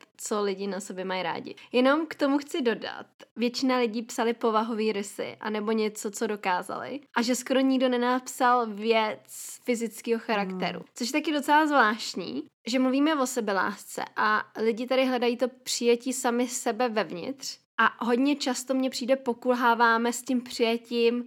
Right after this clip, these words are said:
Speaker 1: té schránky tělesný.
Speaker 2: Já to úplně chápu, protože než já jsem sama vlastně objevila to, co to znamená, co pod to všechno spadá, tak jsem si nepředstavila hned jako fyzický aspekty toho, jaký jsem člověk, ale spíš toho, jaká jsem vnitřně.
Speaker 1: A myslíš si, že je to tím, že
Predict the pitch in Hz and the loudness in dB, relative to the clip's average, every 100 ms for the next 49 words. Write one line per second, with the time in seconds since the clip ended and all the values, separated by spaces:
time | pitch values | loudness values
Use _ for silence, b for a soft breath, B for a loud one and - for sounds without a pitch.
0 | - 254 240 - - 226 233 247 233 214 | -4 -4 -2 -2 2 4 2 -2 -4 -4
1 | 233 - - - - 196 196 202 202 214 | -4 -8 -14 -16 -4 -4 -2 -6 -4 -6
2 | 220 254 285 247 190 175 180 196 196 - | -2 0 0 -4 -6 -6 -4 -4 -4 -4
3 | 202 180 180 190 185 190 180 180 180 202 | -4 -4 -6 -10 -10 -8 -8 -8 -8 -10
4 | 185 180 170 175 170 165 147 143 165 175 | -10 -8 -6 -6 -4 -6 -6 -6 -10 -10
5 | 180 - - 175 185 175 165 160 151 170 | -12 -12 -12 -6 -4 -4 -4 -6 -8 -8
6 | 185 180 180 - 185 180 - - 175 160 | -12 -10 -10 -10 -8 -8 -8 -6 -4 -2
7 | 151 - 185 185 185 196 185 - 190 190 | -4 -6 -8 -6 -6 -6 -6 -6 -8 -8
8 | - 254 - 254 226 208 190 175 165 - | -10 -14 -10 -8 -4 -2 0 0 -2 -6
9 | 190 190 190 175 170 - 180 190 185 - | -4 -2 -2 -4 -6 -8 -8 -6 -6 -6
10 | - 175 - 165 - - 175 160 165 165 | -6 -6 -6 -10 -8 -6 -4 -4 -4 -6
11 | 165 160 165 147 147 120 - B 190 190 | -8 -8 -8 -6 -8 -12 -18 B 0 0
12 | 196 208 202 - 196 196 185 185 196 196 | -2 -6 -8 -6 -4 0 0 0 -4 -4
13 | 202 208 - - 156 165 B - 240 247 | -2 -4 -4 -10 -10 -12 B -2 0 0
14 | 262 277 277 285 302 285 240 226 220 233 | -2 -2 0 0 -2 -4 0 0 0 -2
15 | 240 233 | -2 -2